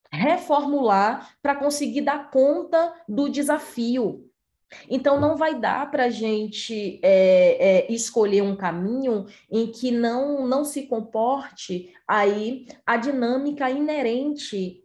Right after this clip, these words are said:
é, do, do setor, porque a gente tá falando de criatividade, a humanidade cria todo dia.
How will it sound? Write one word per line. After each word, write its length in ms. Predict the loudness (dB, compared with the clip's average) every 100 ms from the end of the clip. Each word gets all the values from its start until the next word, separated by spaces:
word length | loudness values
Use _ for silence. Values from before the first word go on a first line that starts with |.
| -2
é, 240 | 4 4
do, 480 | 4 0 2 2 0
do 180 | -2 -6
setor, 520 | -2 -4 -2 2 2
porque 160 | 2 -2
a 40 |
gente 200 | -4 -6
tá 80 | -8
falando 300 | -4 -4 -4
de 80 | -8
criatividade, 880 | -6 -4 -4 -8 -6 -2 0 0 0
a 40 |
humanidade 540 | 0 -2 -2 -2 -4 -6
cria 260 | -4 -4
todo 240 | -2 -2 -4
dia. 540 | -6 -6 -4 -6